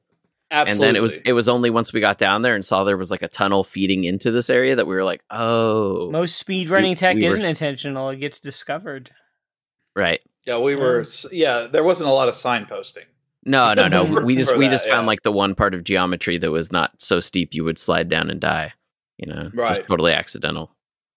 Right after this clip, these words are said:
Speaker 2: Um,
Speaker 3: Hmm.
Speaker 2: but that game was great because one thing I really appreciate about it was it was not made for multiplayer. Like, technically it supported
Speaker 1: <laughs>
Speaker 2: multiplayer, but the story was not multiplayer. You were all the
Speaker 1: So
Speaker 2: dad
Speaker 1: good.
Speaker 2: of the child.
Speaker 1: Yep.
Speaker 2: And
Speaker 3: Hmm.
Speaker 2: in the cutscenes, you would all just be there,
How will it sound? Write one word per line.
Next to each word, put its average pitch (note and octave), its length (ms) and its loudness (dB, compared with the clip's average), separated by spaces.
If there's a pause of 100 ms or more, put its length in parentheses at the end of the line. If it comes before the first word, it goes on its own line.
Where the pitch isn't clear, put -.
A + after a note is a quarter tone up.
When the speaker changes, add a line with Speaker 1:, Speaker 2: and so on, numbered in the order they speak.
(140)
Speaker 2:
Um, D#3 360 -12
Speaker 3:
Hmm. D3+ 120 -6 (400)
Speaker 2:
but A#2+ 60 -8
that C#3+ 140 2
game F#3 160 2
was C3+ 140 2
great C#3 220 2
because G2+ 480 -2 (320)
one A#2 140 0
thing C3+ 180 0
I A2 40 4
really G#2 200 4
appreciate G2+ 320 0
about F2 240 0
it C#2+ 80 -2
was E2 200 -4
it E2+ 100 -2
was F2 160 -4
not F2 180 -2
made F2 320 -2
for A2 160 -2
multiplayer. A#2+ 720 0 (400)
Like, F#2 320 -2
technically G2+ 500 0
it E2 80 -4
supported F#2 460 0
Speaker 1:
<laughs> E2 40 -4
Speaker 2:
multiplayer, E2+ 680 0 (300)
but A2+ 120 -2
the G#2 80 -4
story B2 440 2
was F#2+ 180 -2
not F#2 140 0
multiplayer. F2 540 -2
You F2 120 -4
were G2+ 180 0
all G2+ 300 2
the F#2 120 0
Speaker 1:
So - 140 2
Speaker 2:
dad F2+ 340 6
Speaker 1:
good. E2+ 200 -10
Speaker 2:
of F#2 200 0
the F#2 60 -6
child. F2 360 -2
Speaker 1:
Yep. B2 260 -4 (520)
Speaker 2:
And E2+ 320 -2
Speaker 3:
Hmm. D3+ 120 -4
Speaker 2:
in F2+ 160 -2
the E2+ 80 -2
cutscenes, F2+ 520 -2
you E2+ 100 -2
would E2+ 120 0
all E2+ 120 4
just E2 220 -4
be F#2 140 0
there, D#2+ 400 0